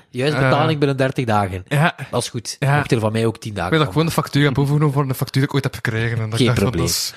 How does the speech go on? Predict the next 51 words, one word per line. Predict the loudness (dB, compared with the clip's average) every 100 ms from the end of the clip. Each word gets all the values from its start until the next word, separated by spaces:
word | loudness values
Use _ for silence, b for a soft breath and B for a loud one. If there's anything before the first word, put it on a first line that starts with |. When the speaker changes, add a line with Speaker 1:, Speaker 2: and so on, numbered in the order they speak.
| B
Speaker 2:
dat | -4
is | -2
goed | 0
Speaker 1:
Geen | 0
Speaker 2:
genoeg. | 0
Ik | -2
heb | -2
Speaker 1:
probleem. | -2 -2
Speaker 2:
die | -2
man | -4
ook | -6
betaald, | 0 2 2 0
eh, | 0 0 -4 B B B B -8
dus | -2
dat | 2
is |
een | 4
goede | 2 2
factuur. | -4 -2 -2
Speaker 1:
Heb | 0
jij | 0
dan | 0 -4
Speaker 2:
Ja. | -6
Speaker 1:
een | -4
B | -2
T | 0
W-nummer | 0 2 0 0
aangevraagd | 0 0 -2 -4 -6
nu? | -6 -6
Of | -4 -2
is | 0
Speaker 2:
Ik | 2
Speaker 1:
dat |
Speaker 2:
heb | 2
Speaker 1:
ook | 2
Speaker 2:
een | 2
Speaker 1:
een |
kun-, | 2 2 2 4
ja. | 2 2
Speaker 2:
B |
T |
W-nummer, | 0 0 4 4 2 0 -6 _ _ _ _ _ _
eh, | -2 2 4 2 0 -2
wacht, | -8
ik | -4
heb | -4
een | -2
bankrekening, | -4 -2 -2 0 -2 -2 -6 -10
aparte | -8 -6 -4
bankrekening, | -2 -2 -2 -4 -2 -4
B | -4